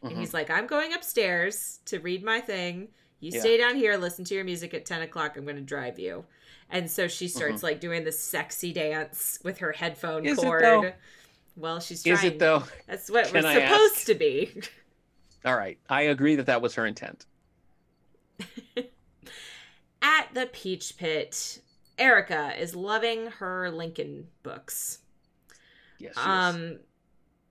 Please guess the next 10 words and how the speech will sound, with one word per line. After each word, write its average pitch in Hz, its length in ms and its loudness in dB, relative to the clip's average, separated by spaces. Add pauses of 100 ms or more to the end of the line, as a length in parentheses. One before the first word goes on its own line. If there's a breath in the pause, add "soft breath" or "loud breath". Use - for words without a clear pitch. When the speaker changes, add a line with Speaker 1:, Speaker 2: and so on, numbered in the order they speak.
(180)
Speaker 1:
she's 226 280 -4
talking 220 320 4
with 214 140 4
Dylan, 156 360 -2 (640)
and 185 500 2
Speaker 2:
Yeah. 226 140 -2
Speaker 1:
she 220 180 -2
says 190 460 -2
that - 320 -8
Kevin, 202 640 0